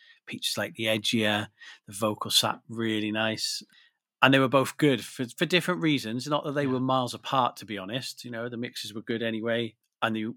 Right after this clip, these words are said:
Speaker 1: they're both good masters. Um, we went with Pete because, um, it was, uh, it was about that, that vocal, the vocal kind of thing won it. But, I mean, I really like the Abbey Road one, but then for an unsigned artist, self-finance like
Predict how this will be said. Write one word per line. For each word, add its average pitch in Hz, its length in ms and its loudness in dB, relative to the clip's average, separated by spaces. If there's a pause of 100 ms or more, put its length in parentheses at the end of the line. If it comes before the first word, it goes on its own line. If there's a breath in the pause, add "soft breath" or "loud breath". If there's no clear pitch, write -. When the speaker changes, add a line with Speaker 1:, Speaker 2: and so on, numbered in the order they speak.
(100)
Speaker 1:
they're 113 100 -6
both 104 240 -6
good 101 140 -8
masters. - 380 -8 (560 loud breath)
Um, 131 320 6
we 135 100 4
went 151 220 6
with 127 160 -4
Pete 120 260 0
because, - 460 -6 (1040)
um, 101 440 0 (720)
it 123 120 -2
was, 113 160 -2
uh, 120 180 0
it 135 80 -6
was 123 160 -4
about 107 260 0
that, 107 220 -2
that 107 260 -4
vocal, 104 480 -4
the 107 80 -10
vocal 107 360 0 (120)
kind 104 200 -4
of 95 60 -4
thing 101 200 -6
won 110 180 4
it. - 120 -2
But, 107 180 -2 (260 loud breath)
I 127 40 -4
mean, 123 80 8
I 131 60 12
really 127 340 8
like 117 160 0
the 120 100 0
Abbey 110 200 0
Road 135 260 6
one, 107 160 -2
but 110 120 -10
then 113 160 -4
for - 140 -6
an 117 60 0
unsigned 120 480 2
artist, 113 540 -2
self-finance 110 840 -4
like 107 220 -8